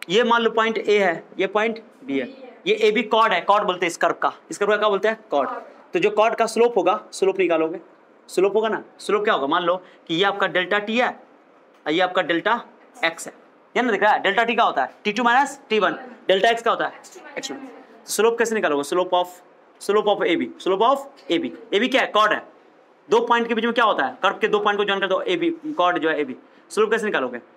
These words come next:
स्लोप सर होगा tan theta। स्लोप किसे बोलते हैं? tan के value को ही स्लोप कहते हैं, परपेंडिकुलर बाय बेस, परपेंडिकुलर बाय बेस।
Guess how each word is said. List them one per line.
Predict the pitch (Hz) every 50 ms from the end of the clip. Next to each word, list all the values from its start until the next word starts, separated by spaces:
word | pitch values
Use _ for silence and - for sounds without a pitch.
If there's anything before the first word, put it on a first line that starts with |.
| _ -
स्लोप | - 220 240 262 254
सर | 254 247 226
होगा | 220 220 208 220
tan | 214 220 220 208 190
theta। | 170 165 165 127 117 - - -
स्लोप | - 196 214 214
किसे | 247 233 254
बोलते | 233 233 226 240
हैं? | 240 254 254 - - - - - - - - - - -
tan | - 226 240 247 240
के | 240 254 240
value | 185 208 214 214 240
को | 240 240 233
ही | 233
स्लोप | 233 233 220 208 214
कहते | 202 165 - 147
हैं, | 135 -
परपेंडिकुलर | - 160 - 196 196 208 233 214 254 240 233
बाय | 233 247 277 285 269 - - - - _ - - - - - - - - - - -
बेस, | - - 165 196 190 - - - -
परपेंडिकुलर | 180 175 - 208 220 240 247 247 233
बाय | 233 254 285 - - -
बेस। | - 156 147 - -